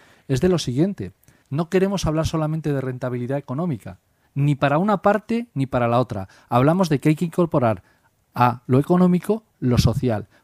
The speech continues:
porque lo uno sin lo otro no consiguen alcanzar la finalidad real de un contrato. Una contratación pública que solo tenga en cuenta el precio puede ser, eh, absolutamente interesante para una de las partes.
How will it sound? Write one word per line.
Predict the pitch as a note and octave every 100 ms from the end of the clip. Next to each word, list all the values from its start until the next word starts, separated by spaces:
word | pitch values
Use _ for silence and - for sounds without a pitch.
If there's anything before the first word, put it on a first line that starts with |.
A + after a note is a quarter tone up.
| _
porque | D3+ - D#3
lo | D#3+
uno | G#3+ F#3 G#2 -
sin | - F#3
lo | F3
otro | E3+ F#3 G3 - _ _ -
no | D3+ F3 G#3
consiguen | E3 D3+ - F#3+ G#3 G#3+ - _ _
alcanzar | D3 D3 D3 C#3+ F3+ G#3 G3+
la | D3 C#3
finalidad | D#3+ D3 C#3 C#3+ F3+
real | F3 F3 G3 - _
de | C3 C#3
un | D3
contrato. | C3 A2 G2 - G2+ _ _ _ _ -
Una | G3 A3+ G3
contratación | F#3 E3 D#3+ D3 D3+ C3+
pública | A#2+ G#2+ G#2+ A2 G2+ _ _ _ _
que | D3
solo | - G#3 A3
tenga | G3+ F#3+ E3+
en | C#3+
cuenta | B2+ A#2 A2 A2 -
el | B2
precio | - A3 - G#3 B3+ _ _ _ _ -
puede | D#3 F#3+
ser, | - G#3+ A#3 _ _ _ _ _ -
eh, | C#3+ B2+ A#2+ - _
absolutamente | - - C3+ D3+ F#3+ G3 F#3
interesante | F3 F3 D#3+ F#3 F#3+ F#3
para | D#3+ D3
una | E3
de | D#3+
las | C#3+
partes. | - G2+ F#2+ G2 -